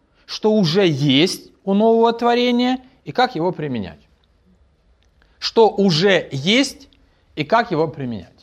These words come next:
Поэтому в целом мы направляем, м, те знания, которые мы с вами рассматриваем,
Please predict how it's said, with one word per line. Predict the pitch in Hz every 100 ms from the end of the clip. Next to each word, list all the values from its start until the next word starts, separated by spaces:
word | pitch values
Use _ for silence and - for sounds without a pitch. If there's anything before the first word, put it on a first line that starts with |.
| _ _ _ _ _
Поэтому | 208 240 240 233
в |
целом | 226 311 330 196 151 -
мы | 202 233
направляем, | 202 208 202 202 208 190 170 147 -
м, | 151 147 139 131 120 113 _
те | 226 190
знания, | 165 208 190 170
которые | 156 175 185 175
мы |
с | 170
вами | 180 175
рассматриваем, | 180 - 311 320 170 120